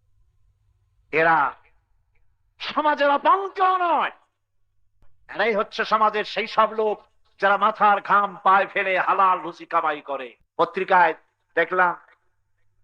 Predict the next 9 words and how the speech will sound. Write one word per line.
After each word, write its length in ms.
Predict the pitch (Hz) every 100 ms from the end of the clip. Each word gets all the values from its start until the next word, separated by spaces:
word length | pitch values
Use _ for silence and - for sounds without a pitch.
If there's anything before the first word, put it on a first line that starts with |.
| _
যে 200 | - 262
যারে 220 | 233 226 214
ভালোবাসে 520 | 185 214 190 - 180
টেলিফোনে 440 | 180 190 175 180
তাকে 220 | 175 165 165
দাওয়াত 280 | 170 170 -
দিয়া 340 | 165 156 139 - _ _ _ _ _ _ _ _ _ -
রমনা 400 | 160 175 180 175
গ্রিনে, 520 | 170 170 170 165 139